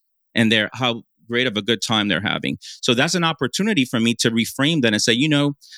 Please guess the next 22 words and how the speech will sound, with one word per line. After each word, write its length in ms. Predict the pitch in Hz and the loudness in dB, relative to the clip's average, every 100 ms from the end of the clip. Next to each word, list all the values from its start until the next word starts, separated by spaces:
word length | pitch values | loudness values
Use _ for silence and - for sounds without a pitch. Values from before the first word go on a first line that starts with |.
| - - | -6 -2
I 80 | 117 | 0
do 220 | 135 170 | 2 2
understand 540 | 175 139 147 135 127 | 2 2 2 2 2
that 160 | 117 - | 0 -2
you're 160 | 113 120 | -4 -4
in 80 | 120 | -2
technology 600 | 107 - 104 120 123 127 | -2 0 0 2 0 0
quite 160 | 135 | -2
a 40 | 127 | 0
bit. 120 | 135 | 0
All 200 | 110 123 | 0 0
kids 260 | - 120 | 0 0
are 120 | 120 120 | 0 2
your 200 | 117 113 | 2 2
age, 300 | 113 123 - - - | 2 -2 -8 -16 -6
but 100 | 147 | -2
understand 600 | 196 185 - 175 165 127 | 0 0 2 2 2 2
that 140 | 123 - | 0 0
I 100 | 117 | -6
think 320 | - 135 131 | -2 -2 0
that 240 | 117 107 - _ _ _ | 0 -2 -4 _ _ _
there's 240 | 131 127 | 0 2